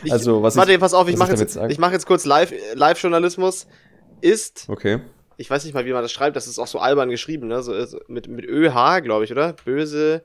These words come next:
Speaker 2: Was?
Speaker 1: Ah, kommt
Speaker 2: Xavier
Speaker 1: gleich,
Speaker 2: Naidoo,
Speaker 1: kommt
Speaker 2: oder?
Speaker 1: gleich als erster, <laughs> kommt gleich als erster Suchvorschlag. Ist, äh, Böse Onkels rechts? <laughs>
Speaker 2: Also ich glaube zu meinen, dass die links sind.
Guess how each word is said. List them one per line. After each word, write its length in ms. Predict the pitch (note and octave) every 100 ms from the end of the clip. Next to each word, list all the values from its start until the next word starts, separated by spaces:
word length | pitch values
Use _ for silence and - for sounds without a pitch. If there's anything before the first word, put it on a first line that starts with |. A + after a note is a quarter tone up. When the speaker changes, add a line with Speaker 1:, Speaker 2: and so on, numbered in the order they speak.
| -
Speaker 2:
Was? 240 | G#2+ - -
Speaker 1:
Ah, 160 | G#3+ A#3
kommt 120 | -
Speaker 2:
Xavier 220 | - A3+
Speaker 1:
gleich, 180 | A#2+ G3
Speaker 2:
Naidoo, 220 | G#2 C3 D#3+
Speaker 1:
kommt 80 |
Speaker 2:
oder? 120 | A3 B2
Speaker 1:
gleich 200 | G3+ G3
als 100 | F3
erster, 360 | F3 - F#3+
<laughs> 160 | - -
kommt 160 | G3 -
gleich 100 | G3
als 120 | F3+
erster 260 | F#3 F#3+
Suchvorschlag. 760 | E3+ A3+ A3 D3 C#3+ D3+ E3+ - -
Ist, 320 | - G#3+ - -
äh, 240 | D3+ D#3+
Böse 320 | D#3+ G3+ F3+
Onkels 440 | D#3+ F#3 F#3+ F3 -
rechts? 400 | E3+ - - - - F#3 -
<laughs> 60 | G3 _ _ _ _ - - -
Speaker 2:
Also 220 | - C#3
ich 160 | D3+ -
glaube 280 | A#2 C#3 F3
zu 140 | -
meinen, 300 | B2 C3 D#3
dass 100 | C3
die 100 | -
links 520 | A#2+ C#3 F3 - - - _ _ _ _ _ - -
sind. 600 | - - F#2 F2 F2 -